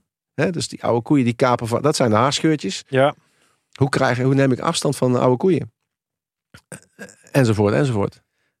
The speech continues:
Speaker 2: Mooi, mooi, mooi. Ja, en kijk waar je gekomen bent, eh, Ray. Je, je had het over, hè, leiderschap, eh, de communicatieve vaardigheden waar je moest werken. En je maakt nu T V-programma's.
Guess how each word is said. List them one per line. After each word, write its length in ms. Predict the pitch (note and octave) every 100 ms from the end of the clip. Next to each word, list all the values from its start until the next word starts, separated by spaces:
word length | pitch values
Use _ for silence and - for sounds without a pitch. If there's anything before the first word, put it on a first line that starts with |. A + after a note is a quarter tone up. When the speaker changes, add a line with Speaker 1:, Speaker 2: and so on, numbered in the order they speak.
| _ _ _
Speaker 2:
Mooi, 320 | B2+ B2 A2+
mooi, 220 | A2 A#2
mooi. 240 | A2 A2 G#2
Ja, 180 | C#3 C3
en 60 | C3+
kijk 220 | D#3 C#3
waar 140 | C3
je 280 | B2+ B2 B2
gekomen 340 | - F3+ G3+ D#3+
bent, 240 | A#2+ A2
eh, 80 | A#2
Ray. 260 | A#2 A#2+ A#2
Je, 120 | A#2+ A#2+
je 80 | B2
had 140 | B2
het 120 | C3 B2+
over, 300 | A#2+ B2+ B2+
hè, 100 | C#3
leiderschap, 460 | C3 C#3 - B2+
eh, 160 | B2+ B2+
de 100 | B2
communicatieve 580 | - C3+ B2+ B2 D3 C3
vaardigheden 480 | C3+ C#3 C3 C3 B2
waar 80 | B2
je 80 |
moest 140 | B2 A#2+
werken. 320 | C3+ C3 B2
En 60 | B2
je 320 | B2+ B2+ A#2
maakt 200 | B2 C3
nu 120 | C#3 C3+
T 80 | C3
V-programma's. 720 | D3 D#3 B2+ A#2 A2 A2 -